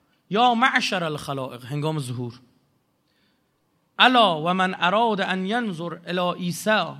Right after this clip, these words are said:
و شمعون فها انا ذا عیسی و شمعون." ای کل مردم، هر کی می‌خواد عیسی و شمعون رو ببینه، وسیعش رو ببینه، به کی نگاه کنه؟ به من نگاه کنه.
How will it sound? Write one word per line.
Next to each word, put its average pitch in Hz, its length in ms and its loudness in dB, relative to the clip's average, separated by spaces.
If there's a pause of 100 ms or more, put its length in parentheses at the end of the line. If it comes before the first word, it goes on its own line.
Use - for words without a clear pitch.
(100)
و 160 100 -2
شمعون 214 840 -2 (160)
فها 190 360 0
انا 175 200 -2
ذا 156 220 -6
عیسی 196 260 -10
و 139 120 -10
شمعون." 123 460 -12 (440)
ای 160 360 -2 (340)
کل 226 280 2
مردم، 196 380 2
هر 175 160 -4
کی 175 160 -10
می‌خواد 175 340 -8
عیسی 170 280 -6
و 175 340 -2 (340)
شمعون 185 540 0
رو 196 100 0
ببینه، 180 640 -4
وسیعش 156 360 -6
رو 170 60 -6
ببینه، 175 180 -6
به 202 80 -2
کی - 100 -6
نگاه 240 240 0
کنه؟ 143 320 -8 (600)
به 127 80 -8
من 135 200 -4
نگاه 113 240 -12
کنه. 131 160 -18